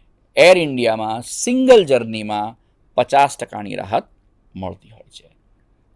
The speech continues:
એ જ રીતે જ્યારે જળમાર્ગથી જાય, સ્ટીમરથી જાય, ત્યારે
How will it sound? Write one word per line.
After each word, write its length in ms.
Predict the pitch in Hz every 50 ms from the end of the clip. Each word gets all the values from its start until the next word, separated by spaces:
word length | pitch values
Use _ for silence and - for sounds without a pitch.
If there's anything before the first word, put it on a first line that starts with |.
| _ _ _ _ _ _ _ _
એ 140 | - 151 160
જ 60 | 151
રીતે 180 | 165 143 - 139
જ્યારે 240 | 147 147 143 139
જળમાર્ગથી 840 | 127 117 107 135 139 151 160 170 180 196 208 208 175 - - - 131
જાય, 320 | 113 113 107 98 95 92 87
સ્ટીમરથી 680 | - - - - 240 208 226 214 175 - - 117 101
જાય, 420 | 95 214 101 98 98 - - - _ _ _ _ _ _ _ _ _
ત્યારે 560 | - - 117 120 123 127 131 135 139 - -